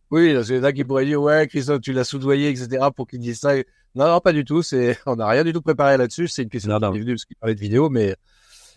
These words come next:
Speaker 1: mais, euh, oui, oui. Donc, euh, merci d'avoir fait ce rappel-là parce qu'effectivement, euh,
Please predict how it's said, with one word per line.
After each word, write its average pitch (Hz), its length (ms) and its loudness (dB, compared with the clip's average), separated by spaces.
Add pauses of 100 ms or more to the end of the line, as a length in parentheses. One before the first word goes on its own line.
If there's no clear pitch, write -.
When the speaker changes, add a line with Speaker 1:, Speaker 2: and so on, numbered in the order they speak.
(160)
Speaker 1:
mais, 110 320 2
euh, 110 220 4
oui, 131 100 2
oui. 143 160 2
Donc, 107 240 -2
euh, 104 580 -2
merci 104 320 -4
d'avoir 135 240 4
fait 120 120 -2
ce - 120 -4
rappel-là 113 440 0
parce - 180 -6
qu'effectivement, 123 720 0
euh, 104 460 -2